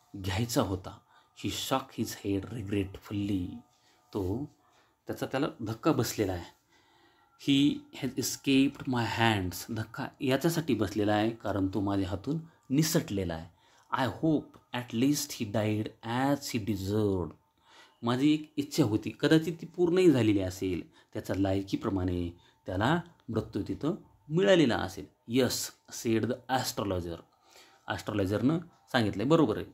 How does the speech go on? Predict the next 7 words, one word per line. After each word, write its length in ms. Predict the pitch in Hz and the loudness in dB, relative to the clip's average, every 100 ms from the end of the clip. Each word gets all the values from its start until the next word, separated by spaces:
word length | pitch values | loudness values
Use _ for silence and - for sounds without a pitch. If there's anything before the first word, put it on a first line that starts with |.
| _ | _
खरं 120 | - | -10
आहे. 200 | 82 - _ _ _ _ 113 | -10 -14 _ _ _ _ -6
तू 80 | |
जो 140 | 110 113 | -2 0
म्हणतोस 380 | 113 113 151 147 - _ _ _ | 0 0 -6 -8 -16 _ _ _
त्या 100 | 127 | -6
पद्धतीनंच 520 | - 110 113 131 135 | -4 -2 0 2 0